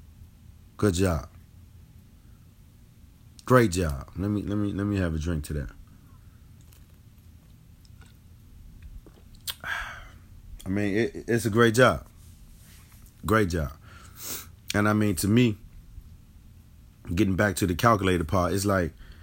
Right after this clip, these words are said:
you know, we, we kinda, you know, going about our day, going about our business,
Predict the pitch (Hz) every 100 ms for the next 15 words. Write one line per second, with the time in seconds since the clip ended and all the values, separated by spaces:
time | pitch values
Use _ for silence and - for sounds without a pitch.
0 | - - - - 82 87 78 69 65 -
1 | - - - - - - - - - -
2 | 90 90 85 82 104 95 90 87 73 -
3 | - 90 85 76 101 98 92 95 95 92
4 | 85 98 95 90 92 90 85 92 92 87
5 | 92 98 92 -